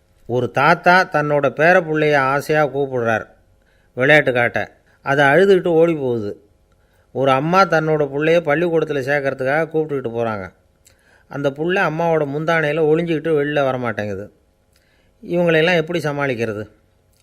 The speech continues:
குழந்தைகளோட கூச்ச சுபாவத்தை போக்குறது எப்படி? இதுக்கு நிபுணர்கள் சில யோசனைகளை சொல்லியிருக்கிறாங்க. "மத்தவங்களுக்கு முன்னாடி என் பையனுக்கு கூச்சம் ரொம்ப அதிகம் சார், மத்தவங்க பார்த்தா ரொம்ப வெட்கப்படுறான்,"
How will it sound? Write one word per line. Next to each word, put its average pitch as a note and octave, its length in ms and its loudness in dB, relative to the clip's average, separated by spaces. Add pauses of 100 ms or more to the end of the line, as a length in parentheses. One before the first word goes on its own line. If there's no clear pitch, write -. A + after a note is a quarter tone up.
(600)
குழந்தைகளோட F3 840 2
கூச்ச F#3+ 280 -2
சுபாவத்தை D#3 600 0 (100)
போக்குறது D3 460 -2
எப்படி? A#2 400 -6 (1120)
இதுக்கு E3+ 420 0
நிபுணர்கள் E3+ 600 -2
சில C3+ 280 -4
யோசனைகளை C3 640 -4
சொல்லியிருக்கிறாங்க. A2 580 -6 (960)
"மத்தவங்களுக்கு D#3 600 2
முன்னாடி D#3 560 0 (380)
என் C#3 180 -4
பையனுக்கு D3 500 2
கூச்சம் E3 340 -2
ரொம்ப C#3+ 280 0
அதிகம் C3 300 0
சார், A#2 300 -4 (440)
மத்தவங்க C#3 600 -2 (120)
பார்த்தா C#3 520 2
ரொம்ப C#3 240 0
வெட்கப்படுறான்," B2 600 0